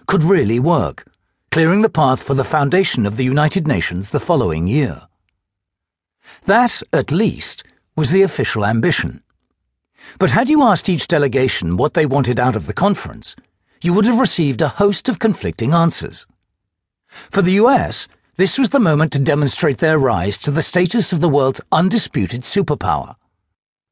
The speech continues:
Britain's twin aims were to ensure the survival of as much of the empire as possible,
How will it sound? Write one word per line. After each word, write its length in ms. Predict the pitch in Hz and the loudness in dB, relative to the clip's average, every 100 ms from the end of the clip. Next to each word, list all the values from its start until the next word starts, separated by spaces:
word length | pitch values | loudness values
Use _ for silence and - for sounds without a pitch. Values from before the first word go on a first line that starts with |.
| _ _ | _ _
Britain's 460 | 185 247 285 175 - | 0 2 2 0 -2
twin 300 | - 135 98 | -2 -2 0
aims 440 | 101 67 78 104 - _ | -4 -6 -8 -10 -14 _
were 160 | - 175 | 0 0
to 140 | 180 | 2
ensure 340 | 233 - 220 190 | 0 2 2 2
the 80 | 156 | 0
survival 640 | - 127 165 156 78 67 - - | -2 2 2 2 -2 -8 -12 -4
of 120 | 160 | 0
as 140 | 190 151 | 0 2
much 260 | 208 - | 0 0
of 80 | 254 | 0
the 160 | 214 139 | 0 0
empire 380 | 113 90 110 - | -2 -2 -2 -2
as 140 | 190 | -4
possible, 500 | - 165 - 123 - | 0 -2 -2 -8 -10